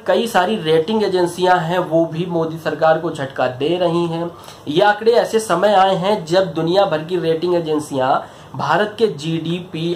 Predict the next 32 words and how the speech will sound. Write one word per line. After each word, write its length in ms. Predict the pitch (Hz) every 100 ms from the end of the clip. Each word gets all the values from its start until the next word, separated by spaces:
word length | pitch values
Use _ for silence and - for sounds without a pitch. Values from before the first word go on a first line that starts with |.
| -
अनुमान 460 | 151 165 156 170
को 160 | 175 202
घटा 340 | 151 143 190
रही 300 | 180 135 123
हैं। 100 | 107 - - - -
हाल 220 | - 170 190
ही 120 | 240
में 120 | 240
India 500 | 240 165 175 208 220
Rating 480 | 165 165 165 208 202 165
एंड 200 | 156 156
Search 380 | - 202 202 -
Private 480 | - 151 160 165 160
Limited 480 | 165 170 220 220 175
ने 280 | 147 147 - - -
भारत 360 | 143 151 185 -
की 60 | 131
सालाना 600 | - 143 143 143 156 180
जीडीपी 540 | 165 160 160 165 202
ग्रोथ 300 | 175 165 165
का 100 | 170
अनुमान 460 | 156 156 147 143 175 - - -
सात 380 | - 220 226 185 170
दशमलव 340 | 175 170 190 190
तीन 200 | 175 175
फीसदी 380 | 165 147 147 175
से 160 | 175 170
घटाकर 680 | 143 135 165 165 143 139
छह 300 | - - 208
दशमलव 460 | 196 180 151 147 147
सात 300 | 147 131 131
फीसदी 520 | 139 135 139 175 220